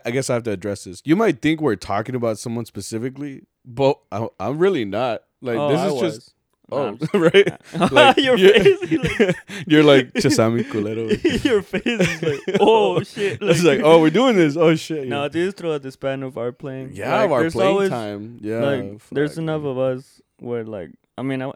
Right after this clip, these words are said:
Speaker 2: I <laughs>
Speaker 1: There you go, bud.
Speaker 2: uh, there's a, like, in the mariachi community, there's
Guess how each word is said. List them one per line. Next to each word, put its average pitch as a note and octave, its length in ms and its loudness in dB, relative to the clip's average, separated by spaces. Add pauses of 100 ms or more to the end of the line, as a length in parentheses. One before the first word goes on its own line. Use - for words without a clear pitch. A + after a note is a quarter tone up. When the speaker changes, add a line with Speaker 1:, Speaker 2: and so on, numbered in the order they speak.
(100)
Speaker 2:
I G2+ 100 -10 (240)
<laughs> D#3 160 -12 (400)
Speaker 1:
There F3 80 -20
you G#2 80 -16
go, F2 120 -16
bud. G#2+ 180 -18 (200)
Speaker 2:
uh, - 100 -18 (180)
there's C3+ 260 -8
a, C3+ 500 -8 (200)
like, C3 160 -10
in C3+ 80 -8
the C3 60 -10
mariachi C3 340 -10
community, B2+ 500 -12
there's A#2+ 300 -14